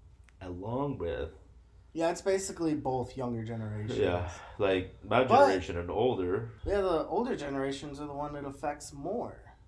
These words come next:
Speaker 2: so they need to. But even social distancing, I saw a funny thing on Facebook the other day. It said, "You never realize how much you social distance until people start saying you need this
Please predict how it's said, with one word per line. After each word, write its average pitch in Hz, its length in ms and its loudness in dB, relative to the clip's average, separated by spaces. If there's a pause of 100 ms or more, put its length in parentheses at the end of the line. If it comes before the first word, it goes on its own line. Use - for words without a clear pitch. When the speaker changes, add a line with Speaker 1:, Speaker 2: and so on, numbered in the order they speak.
Speaker 2:
so - 240 -10
they 156 140 -4
need 190 360 -6
to. - 140 -18 (580)
But 165 100 -6
even 240 240 -2
social 220 360 -4
distancing, 160 880 -8 (260)
I 135 40 -10
saw 170 280 4
a 156 120 -10
funny 156 280 -4
thing 147 280 -6
on 120 380 -4 (140)
Facebook 156 420 -4
the 127 140 -4
other 120 160 -4
day. 113 300 -4
It 127 120 -4
said, 120 460 -4 (640)
"You 139 100 -6
never 180 200 2
realize 151 600 2
how 135 420 0
much 135 340 -6
you 147 100 -8
social 143 380 -6
distance 127 560 -6
until 127 420 -6 (320)
people 135 300 -6
start 127 460 -4
saying 127 640 -6 (340)
you 131 80 -8
need 131 200 -4
this 127 340 -6